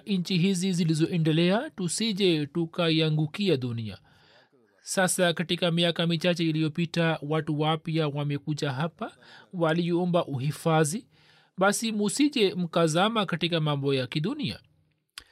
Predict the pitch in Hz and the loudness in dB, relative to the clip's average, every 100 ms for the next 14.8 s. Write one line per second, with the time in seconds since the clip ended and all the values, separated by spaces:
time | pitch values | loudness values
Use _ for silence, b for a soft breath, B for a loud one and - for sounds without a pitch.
0 | B _ 180 202 214 214 180 208 175 208 | B _ -2 0 0 0 0 2 2 4
1 | 214 214 - 196 190 175 160 - 202 - | 2 0 -2 -2 0 0 -4 -4 -6 -4
2 | 196 196 175 170 165 160 139 170 196 185 | -2 -2 -2 0 2 0 0 0 -2 0
3 | 196 196 196 190 190 b b b - 190 | 2 4 4 2 0 b b b -6 0
4 | 180 165 185 - 226 220 190 - 202 190 | 2 2 0 0 -2 2 0 0 0 2
5 | 165 - 175 165 175 170 175 185 160 165 | 2 0 2 4 4 2 0 -2 -2 -2
6 | 151 165 175 165 156 - 247 180 151 151 | 0 -2 -2 0 0 0 0 0 2 0
7 | 151 175 175 - 214 320 277 208 165 156 | 0 0 0 -2 -8 -4 -2 0 2 0
8 | 147 - 170 180 226 - 175 143 143 139 | 0 -2 0 0 -2 -4 -2 0 0 -2
9 | - 143 135 87 143 165 175 180 156 143 | -4 -6 -6 -8 -2 0 2 0 0 0
10 | 151 - 202 190 165 117 117 117 113 _ | 0 0 -4 -2 -2 -2 -6 -8 -10 _
11 | _ _ _ _ _ _ _ B B B | _ _ _ _ _ _ _ B B B
12 | - 220 226 196 226 220 214 208 175 202 | -2 2 2 0 0 0 0 2 2 0
13 | 180 190 - 165 170 156 147 170 156 139 | -2 -2 -2 -2 -4 -4 -2 -2 -2 -4
14 | 139 139 123 117 117 - - | -4 -4 -6 -6 -8 -8 -16